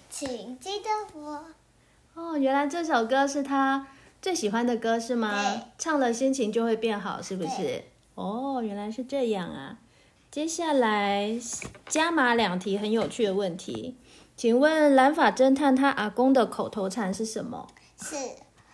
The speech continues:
Speaker 1: ，“当一个好侦探吧。”
Speaker 2: 哦，“当一个好侦探吧”，这样子哦。
Speaker 1: 对。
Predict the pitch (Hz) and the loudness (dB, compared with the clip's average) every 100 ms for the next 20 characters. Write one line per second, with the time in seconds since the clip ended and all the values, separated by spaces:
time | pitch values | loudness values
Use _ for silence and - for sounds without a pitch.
0 | - _ _ - 349 349 311 294 - - | -20 _ _ -2 0 -2 -4 -6 -6 -10
1 | - 311 330 403 370 311 262 240 277 - | -8 -8 -8 -10 -10 -10 -10 -14 -18 -20
2 | - 226 262 349 330 240 190 - - _ | -10 -2 2 4 6 4 2 -2 -12 _
3 | 311 339 320 240 170 214 302 339 339 233 | -6 -4 -2 -2 0 0 -2 -2 0 0
4 | 180 185 170 - - - - - | 0 -2 -6 -8 -10 -12 -18 -20